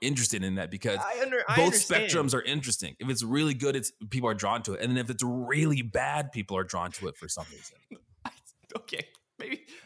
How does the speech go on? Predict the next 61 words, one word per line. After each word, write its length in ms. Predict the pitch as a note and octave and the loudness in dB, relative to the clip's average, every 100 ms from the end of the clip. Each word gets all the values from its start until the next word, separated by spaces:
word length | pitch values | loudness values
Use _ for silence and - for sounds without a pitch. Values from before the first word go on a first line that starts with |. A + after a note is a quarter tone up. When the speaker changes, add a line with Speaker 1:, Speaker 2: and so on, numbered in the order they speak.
| - | -10
Speaker 2:
you 120 | B3 | -6
can 120 | D#4 | -6
be 120 | D#4 | -6
drawn 340 | A3+ E3 D3+ F#3+ | -4 0 0 0
to 100 | F#3+ | -4
it 120 | G#3 - | -4 -4
and 80 | F3+ | -4
you 80 | |
can 80 | F#3+ | -2
try 160 | F3+ D#3 | 0 2
to 100 | C3 | 2
understand 540 | C3+ C#3 - C3 B2 | 0 -6 -4 -4 -4
it, 180 | A2+ - | -8 -10
but 160 | D3 D#3 | -10 -4
then 280 | D#3 D3+ - _ _ _ _ | -4 -4 -10 _ _ _ _
don't 220 | G#3+ A#3+ | 0 2
try 160 | A#3+ G3 | 0 -2
to, 200 | - - | -2 0
like, 360 | D#3+ D3+ - - - | 0 -2 -8 -14 -14
<laughs> 80 | |
you 120 | - C#3 | -8 -4
know, 260 | G#2+ G#2 - - | -4 -4 -8 -10
be 80 | C#3+ | -6
like, 300 | A#2 A#2 - | -4 -6 -6
"There's 180 | E3+ | -6
something 340 | - C#4 - E3 | -2 -2 -2 -2
here. 300 | F#3+ C3+ B2 - - - - | 0 0 -2 -8 -16 -18 -4
In 240 | C4+ E4 | -2 0
the 80 | C#4 | -2
terrible, 640 | C4 A3 A3+ G#3+ F#3+ D#3+ | -2 2 4 4 4 2
there's 260 | D3+ D#3 D#3+ | 2 0 0
something 460 | - G3+ G3+ E3+ E3 | -2 -2 -2 -4 -2
here." 260 | C3+ A2+ | -2 -4
It's 200 | - B3+ | -6 -8
just 180 | - D4 | -10 -10
bad. 340 | F3+ D#3+ A#2+ - - _ | -4 -4 -4 -8 -16 _
It's 180 | G#3 G3 | 2 2
just 160 | A3 A3 | -2 0
a 40 | |
bad 300 | F3 D#3 C3 | 4 4 4
game. 300 | A#2+ A2 A2 - _ _ _ _ - | 2 2 0 -10 _ _ _ _ -10
Someone 380 | - G3+ G#3 F#3+ | 0 2 2 0
put 140 | G3 | -2
a 20 | |
lot 220 | F3 D#3 D3+ | 2 2 2
of 80 | |
time 200 | D#3 B2+ B2 | 2 -2 -2
to 100 | C3+ | -4
make 160 | B2 | -4
a 20 | |
bad 280 | A#2 A2+ A#2 | 0 -2 0
game. 240 | A2+ G#2+ - - | -4 -4 -6 -4
I, 160 | A#2 - | -4 0
I 180 | E3 F3 | -2 -2
have 180 | D#3+ F#3+ | -4 -4
found 260 | F#3+ E3+ D#3+ | -2 -2 -2
no 140 | D3 | -2
redeeming 460 | D3+ C#3 B2 A#2+ A2+ | -2 -4 -6 -6 -6
qualities 500 | A#2+ A2 A2 A2+ A2 | -2 -2 -4 -8 -10
in 100 | A2 | -10
this, 380 | A2 A2+ - | -8 -10 -12